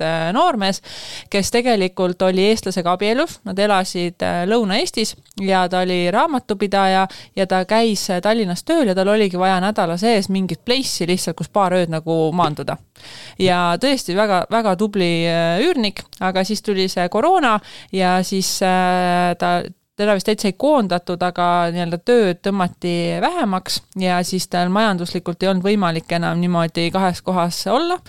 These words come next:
ja sai vist rohkem kaugtööd ka teha ja siis ta kolis välja. Ja siis, äh,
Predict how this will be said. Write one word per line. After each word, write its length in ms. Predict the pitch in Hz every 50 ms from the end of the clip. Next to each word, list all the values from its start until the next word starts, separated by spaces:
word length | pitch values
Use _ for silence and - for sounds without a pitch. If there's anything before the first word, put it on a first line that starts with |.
| - - - - - -
ja 100 | - 185
sai 120 | 208 202
vist 140 | 190 185 -
rohkem 320 | 208 226 220 - - 180 180
kaugtööd 480 | - 226 220 208 - - 240 214 - -
ka 140 | - 311
teha 300 | 311 262 226 214 202 185 180 180
ja 60 | 180
siis 160 | 180 190 180
ta 120 | - 190 175
kolis 280 | 180 175 175 180 175 -
välja. 260 | 180 185 214 247 339 370 - - _ _ _ _ _ _ _ _ _ _ _ - - -
Ja 300 | 208 202 190 190 190 190 196
siis, 520 | - - 208 208 202 202 202 190 - - -
äh, 400 | 196 185 190 190 190 190 190